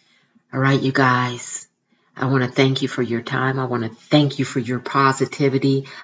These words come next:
I've been getting great feedback. Please, please, please continue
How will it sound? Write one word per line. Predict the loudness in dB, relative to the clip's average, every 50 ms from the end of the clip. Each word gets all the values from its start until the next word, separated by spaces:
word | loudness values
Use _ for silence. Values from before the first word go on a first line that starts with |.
| -6
I've | -4 -2 0
been | 2 0 2 2
getting | 2 2 2 2 -2 -4 -6 -6
great | -4 -2 0 0 0 0 -2
feedback. | -4 -4 -4 -6 -6 -6 -6 -4 -4 -4 -6 -8 -12 -8
Please, | -2 0 2 2 4 2 0 -2 -4 -6
please, | -4 -2 -2 -2 -2 -4
please | -6 -4 -2 -2 -2 -2
continue | -4 -4 -4 -4 -4 -2 0 0 2 2 2 2 2 0 -4